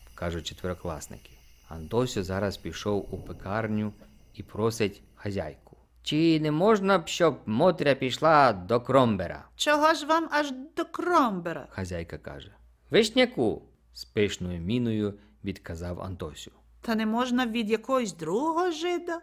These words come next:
Speaker 3: а конче від Кромбера?»
Speaker 2: «А хіба ж ми що, може, грошей не маєм?»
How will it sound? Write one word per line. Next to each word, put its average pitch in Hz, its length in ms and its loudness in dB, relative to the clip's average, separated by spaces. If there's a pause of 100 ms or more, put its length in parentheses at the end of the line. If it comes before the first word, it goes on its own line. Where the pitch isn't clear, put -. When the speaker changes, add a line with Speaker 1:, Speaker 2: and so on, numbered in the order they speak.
(300)
Speaker 3:
а 233 100 -2
конче 233 380 -2
від 202 180 -8
Кромбера?» 254 680 -4 (120)
Speaker 2:
«А 107 120 -6
хіба 156 380 6
ж 151 60 0
ми 160 140 2
що, 120 340 0 (220)
може, 117 200 2
грошей 113 440 2
не 143 120 2
маєм?» 143 420 2